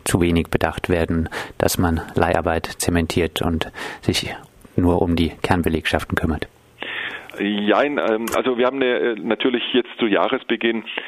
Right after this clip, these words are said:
Speaker 2: haben wir natürlich die Mitgliederzahlen als solches absolut ja vor wenigen Tagen veröffentlicht.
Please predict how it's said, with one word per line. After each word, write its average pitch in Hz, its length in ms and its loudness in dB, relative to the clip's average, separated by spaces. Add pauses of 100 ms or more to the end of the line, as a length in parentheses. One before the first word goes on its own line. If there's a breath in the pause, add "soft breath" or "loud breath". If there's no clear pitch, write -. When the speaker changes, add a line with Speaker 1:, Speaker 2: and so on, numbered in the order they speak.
(160 loud breath)
Speaker 2:
haben 104 140 2
wir 107 80 2
natürlich 107 360 0
die 98 80 -4
Mitgliederzahlen 101 720 0
als - 180 0
solches 98 340 -2
absolut - 580 -2
ja 90 520 2
vor 101 140 -2
wenigen 98 340 0
Tagen 92 320 -2
veröffentlicht. 120 680 -2